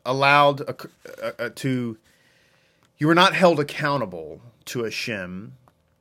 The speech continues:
until you reached the age of twenty, not fully accountable. Now, the age of accountability begins at age thirteen, twelve for a girl, but thirteen for a boy.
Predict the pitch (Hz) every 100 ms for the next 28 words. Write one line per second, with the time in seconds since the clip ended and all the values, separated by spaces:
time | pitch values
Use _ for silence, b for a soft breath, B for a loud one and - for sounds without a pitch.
0 | _ - - 110 - 139 127 123 110 107
1 | 104 123 127 - 110 110 110 101 - 110
2 | 95 113 87 - 151 143 113 98 98 85
3 | 85 - _ - 113 117 120 156 143 -
4 | 135 127 123 123 110 98 95 135 170 165
5 | 120 117 113 113 - 127 110 - 123 98
6 | 92 135 - _ _ _ _ - 107 98
7 | - 90 90 92 90 90 - - 127 104
8 | 120 95 92 87 85 80